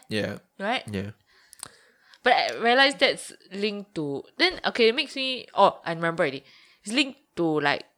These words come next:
Speaker 2: I mean, when I was single, I could just do whatever I want, whenever I want. It's like, "Oh, cannot meet ah. Okay, lor, then next time then we meet lor."
Speaker 1: Mm.
Speaker 2: 'Cause it's not like when you're a couple, then you feel more obliged. "Ah, I really wanna meet this person," then, "Okay lor, wait half an hour."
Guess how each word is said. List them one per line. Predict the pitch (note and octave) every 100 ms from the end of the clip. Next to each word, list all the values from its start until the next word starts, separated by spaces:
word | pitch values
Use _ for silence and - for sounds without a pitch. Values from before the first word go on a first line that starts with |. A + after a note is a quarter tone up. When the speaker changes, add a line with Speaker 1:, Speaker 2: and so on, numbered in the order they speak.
| _
Speaker 2:
I | F3+
mean, | A#3
when | G3 D#3+
I |
was | D3
single, | - E3 E3+ E3+
I | C#3
could | E3 D3
just | F3 D#3
do | F3+ D#3+
whatever | D3 C3 D3
I | C#3+
want, | C#3 C#3 C3
whenever | D3 C#3+
I | C3
want. | B2+ B2 -
It's | -
like, | -
"Oh, | C3
cannot | - F#3 A#3
meet | F3+
ah. | C3+ -
Okay, | D3 A#3+
lor, | C4
then | C#4 C4+
next | B3
time | B3+ G#3+
then | F3+
we | D3
meet | D#3+ B2
lor." | E3 _ A#2
Speaker 1:
Mm. | G#2+ G2
Speaker 2:
'Cause | E4+
it's | C#4 F#3 G3+ B3+
not | -
like | E3 D3+
when | D3+ D3
you're | D3 C#3+
a |
couple, | - F3 - G3+
then | F#3+
you |
feel | D#3 F#3+
more | E3+ -
obliged. | C3 E3+ - C3+
"Ah, | C3+
I | B2+ D3
really | D3 E3
wanna | D3+ C3+
meet | D3+
this | C3 C3
person," | C3 C3+ B2+
then, | B2+ C3+ _ - _ -
"Okay | F#3+
lor, | F3 D#3 D#3+
wait | C#3+
half | D#3+ -
an | C3+ B2+
hour." | B2+